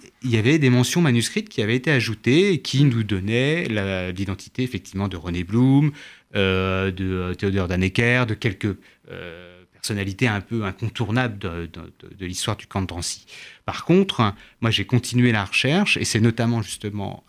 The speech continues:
Speaker 1: euh, la, hum, correspondance clandestine qui m'a donné des clés de lecture, en fait.
Speaker 2: Mm.
Speaker 1: Puisqu'il codait déjà, euh, sa correspondance clandestine,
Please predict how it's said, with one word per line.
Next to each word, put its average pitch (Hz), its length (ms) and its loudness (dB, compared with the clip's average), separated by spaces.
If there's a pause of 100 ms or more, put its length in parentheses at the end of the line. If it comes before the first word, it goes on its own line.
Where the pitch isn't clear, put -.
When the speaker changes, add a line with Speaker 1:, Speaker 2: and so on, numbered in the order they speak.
Speaker 1:
euh, 92 260 -8
la, 95 560 -4
hum, 92 380 -8
correspondance 131 500 2
clandestine 110 580 -4
qui - 140 -6
m'a 107 140 0
donné 120 260 4
des 123 140 2
clés 143 240 0
de 113 100 -6
lecture, 120 400 -4
en 90 80 -6
fait. - 340 -12
Speaker 2:
Mm. 202 160 -12 (220)
Speaker 1:
Puisqu'il - 380 -2
codait 135 500 2 (540)
déjà, 117 760 2 (240)
euh, 90 640 -12
sa 104 160 -10
correspondance 104 600 -4
clandestine, 107 840 -2